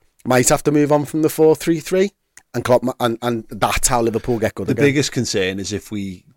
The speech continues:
Speaker 2: do go back, 'cause I know, again, everyone's going, "We need another Wijnaldum, we need a Wijnaldum, blah, blah, blah." If we go back, it, it, we're kind of doing, this is where we're suffering, I think, at the moment, is we've had to go back to basics a bit. And the problem is, is that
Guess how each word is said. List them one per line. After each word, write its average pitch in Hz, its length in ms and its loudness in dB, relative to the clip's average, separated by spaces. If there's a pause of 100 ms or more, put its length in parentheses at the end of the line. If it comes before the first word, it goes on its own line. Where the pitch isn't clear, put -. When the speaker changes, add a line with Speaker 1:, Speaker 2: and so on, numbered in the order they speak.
Speaker 2:
do 95 180 -6
go 98 160 -6
back, 95 240 -6
'cause 98 100 -8
I 95 60 -8
know, 92 140 -10
again, 87 220 -12
everyone's 87 280 -14
going, 82 180 -14
"We 95 80 -12
need 98 160 -10
another 92 240 -6
Wijnaldum, 90 460 -8
we 95 80 -10
need 90 100 -10
a 90 60 -10
Wijnaldum, 87 400 -10
blah, 82 80 -14
blah, 85 100 -14
blah." 87 200 -12 (380)
If - 140 -12
we 110 120 -6
go 110 220 -2
back, - 360 -6 (260)
it, 123 320 -14
it, - 80 -16
we're 117 60 -10
kind 107 260 -2
of 101 60 -6
doing, 117 200 0
this 123 120 -6
is - 80 -4
where 123 100 4
we're 123 80 0
suffering, 117 380 -4
I 110 40 -2
think, 101 160 -4
at 95 100 -10
the 92 60 -8
moment, 95 520 -6 (320)
is 104 120 -6
we've 104 200 -6
had 95 380 -6
to - 100 -10
go 104 180 -2
back 90 380 -6 (160)
to - 80 -12
basics 95 500 -6
a 120 40 -6
bit. 156 260 -2 (400)
And 107 140 -8
the - 40 -12
problem 95 220 -4
is, 87 120 -8
is 101 120 -12
that - 200 -6